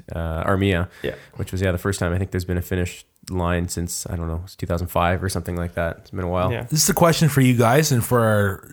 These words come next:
Speaker 3: trusted and wonderful listeners
Speaker 1: Mm-hmm.
Speaker 3: and valued listeners. <laughs> Uh, do you think if there was to be an all-Canadian N H L team,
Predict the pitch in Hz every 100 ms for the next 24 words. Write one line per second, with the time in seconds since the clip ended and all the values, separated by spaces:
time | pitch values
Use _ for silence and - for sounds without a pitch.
0 | - - 120 - 120 110 101 104 107 110
1 | 104 - 104 101 98 101 - - 80 110
2 | - - 98 104 107 95 87 87 104 90
3 | 85 78 76 73 - - - 80 117 -
4 | - 143 - - 160 165 156 151 135 170
5 | - 190 220 175 139 127 127 113 117 -
6 | 110 113 104 95 101 95 87 87 95 92
7 | - 117